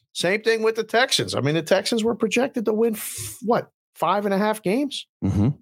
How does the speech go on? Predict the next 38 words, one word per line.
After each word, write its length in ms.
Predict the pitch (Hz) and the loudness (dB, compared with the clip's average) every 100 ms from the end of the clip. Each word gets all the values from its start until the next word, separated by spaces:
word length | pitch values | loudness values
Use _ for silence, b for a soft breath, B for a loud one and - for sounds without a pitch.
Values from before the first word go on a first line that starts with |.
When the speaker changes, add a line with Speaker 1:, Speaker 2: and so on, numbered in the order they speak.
| _ - | _ -2
Speaker 2:
Won 140 | 85 92 | -2 0
three 240 | 98 160 | -2 0
last 320 | 98 92 - | 0 -2 -2
year. 280 | 92 92 95 - | 0 -2 -4 -4
Now 140 | - | 0
they 60 | 104 | 2
won 100 | 117 | 2
a 40 | |
Speaker 1:
Yeah, 60 | 113 | 2
Speaker 2:
playoff 220 | 143 151 | 2 0
Speaker 1:
the 80 | - | -2
Speaker 2:
game. 80 | 170 | -2
Speaker 1:
total 280 | 170 196 170 | 0 0 0
was 140 | 160 | -4
five 360 | - 165 185 214 | -2 0 2 0
and 80 | 196 | 0
a 40 | |
half 260 | 185 208 208 | 0 0 0
or 60 | 165 | 0
six. 600 | - - 302 - - - b b b b b _ _ _ | 0 0 0 0 -2 -2 b b b b b _ _ _
They're 80 | - | -6
playing 360 | 190 240 269 294 | -2 0 2 2
in 100 | 254 | 0
the 60 | 226 | 0
divisional 460 | 214 247 254 247 | 0 0 2 2
round 260 | 214 233 254 | 2 2 2
of 100 | 214 | 0
the 100 | 180 | 0
playoffs. 440 | 247 277 196 - - _ _ _ - | 0 2 0 -4 -10 _ _ _ -8
It's, 380 | 151 - - | -6 -2 -2
it's, 240 | 233 - 214 - | -2 -2 -4 -4
it's, 260 | 190 - | 0 0
it's 220 | - 196 | 2 0
cra-, 380 | - - 226 247 - | -2 -4 -2 0 0
it's 200 | 180 - | 0 -2
crazy. 560 | - 233 285 - 180 | -2 0 2 2 2
And 80 | 175 | 2
if 160 | 185 | 0